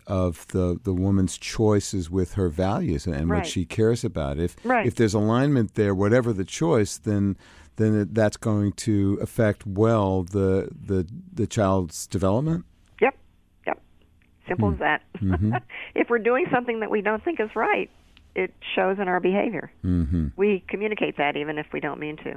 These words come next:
Speaker 1: And it hurts
Speaker 2: To
Speaker 1: or
Speaker 2: our
Speaker 1: helps our
Speaker 2: kids.
Speaker 1: kids.
Speaker 2: It, yes,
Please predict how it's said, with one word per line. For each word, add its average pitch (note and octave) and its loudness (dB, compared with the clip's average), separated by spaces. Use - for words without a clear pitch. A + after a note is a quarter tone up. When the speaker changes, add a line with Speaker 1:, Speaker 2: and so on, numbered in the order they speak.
Speaker 1:
And G2+ 2
it F#2 0
hurts G2+ 0
Speaker 2:
To F#2+ 0
Speaker 1:
or F2 2
Speaker 2:
our - 2
Speaker 1:
helps B2+ 0
our F#2+ 2
Speaker 2:
kids. - -4
Speaker 1:
kids. - -20
Speaker 2:
It, F#3 0
yes, E3+ 2